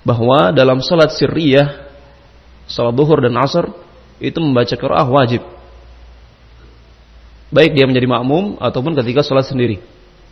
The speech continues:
Nah, maka yang rajih, yang kuat adalah bahwa seluruhnya itu adalah sunnah. Tidak ada yang wajib dari keadaan-keadaan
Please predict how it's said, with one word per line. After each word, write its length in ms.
Nah, 240
maka 220
yang 100
rajih, 240
yang 160
kuat 240
adalah 160
bahwa 320
seluruhnya 720
itu 160
adalah 240
sunnah. 480
Tidak 160
ada 160
yang 80
wajib 320
dari 480
keadaan-keadaan 640